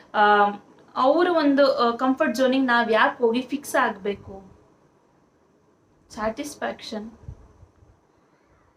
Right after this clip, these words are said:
So, ಯಾಕೆ ಇರ್ಬೇಕು? ನಮ್ ಸಮಾಜದಲ್ಲಿ ಯಾಕೆ ಈ ತರ ಆಗುತ್ತೆ? So, ಇಷ್ಟೆಲ್ಲ ಹೇಳ್ತಾ ಇದೀವಿ. So, ಇದನ್ನ ನಾವು ಹೇಗೆ ಕಂಟ್ರೋಲ್ ಮಾಡ್ಬೇಕು, ಅಥವಾ ಇದರಿಂದ ನಾವು ಹೇಗೆ ದೂರ ಇರೋದು,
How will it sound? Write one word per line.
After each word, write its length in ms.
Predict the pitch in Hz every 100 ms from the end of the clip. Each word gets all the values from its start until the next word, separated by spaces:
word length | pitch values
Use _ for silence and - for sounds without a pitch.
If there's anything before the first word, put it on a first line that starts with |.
| _ _ _ _ -
So, 380 | 233 214 202 202 _
ಯಾಕೆ 360 | 262 285 302 277
ಇರ್ಬೇಕು? 600 | 262 226 208 208 190 185
ನಮ್ 180 | 214 277
ಸಮಾಜದಲ್ಲಿ 640 | 294 277 294 262 285 285 277
ಯಾಕೆ 300 | 240 262 240
ಈ 40 |
ತರ 160 | 233 233
ಆಗುತ್ತೆ? 600 | 220 208 220 220 - - - _ _ _ _ _ _ _ _ _ _ _ _ _ _ _ _ - - 359
So, 140 | 349
ಇಷ್ಟೆಲ್ಲ 340 | 339 339 285 294
ಹೇಳ್ತಾ 480 | 285 240 285 294 247
ಇದೀವಿ. 400 | 233 226 247 - 240
So, 180 | 226 -
ಇದನ್ನ 280 | 269 320 349
ನಾವು 220 | 330 302
ಹೇಗೆ 320 | 294 285 285 294
ಕಂಟ್ರೋಲ್ 580 | - 247 247 302 302
ಮಾಡ್ಬೇಕು, 760 | 285 254 214 208 208 208 190 _ _ _ _ _ -
ಅಥವಾ 440 | 233 254 269 -
ಇದರಿಂದ 360 | 247 247 269 277
ನಾವು 180 | 294 302
ಹೇಗೆ 360 | 311 294 294 233
ದೂರ 160 | 262
ಇರೋದು, 560 | 269 254 240 226 226 226